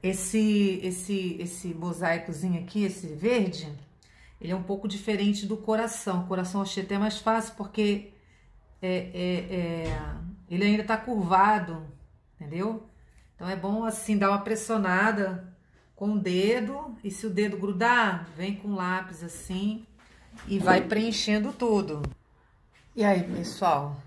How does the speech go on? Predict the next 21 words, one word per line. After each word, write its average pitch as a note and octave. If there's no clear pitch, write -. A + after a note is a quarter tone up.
Eu E3
já E3+
dei E3+
uma F3
jantada, G3+
eu G3
cobri F#3
tudo G#3+
em A#3
volta G3
do G3+
coração F3+
e A3
agora F#3+
eu F#3
vou E3+
cobrir F3
aqui E3+
até E3
o A3
final. F3+